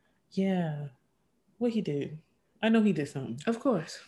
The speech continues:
Speaker 1: Hmm. Well, <laughs> now it is time for the Couldn't Be Me segment.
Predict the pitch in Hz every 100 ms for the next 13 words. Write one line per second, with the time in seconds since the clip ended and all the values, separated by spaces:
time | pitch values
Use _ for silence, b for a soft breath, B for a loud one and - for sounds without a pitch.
0 | b b b b b b _ _ _ _
1 | _ _ - 190 165 139 127 123 127 -
2 | _ _ _ _ _ - B B B 247
3 | 392 - - 220 - 571 - - - 302
4 | 277 269 220 233 269 254 233 196 240 262
5 | - 220 220 208 220 214 233 226 185 196
6 | 185 190 - 202 180 147 -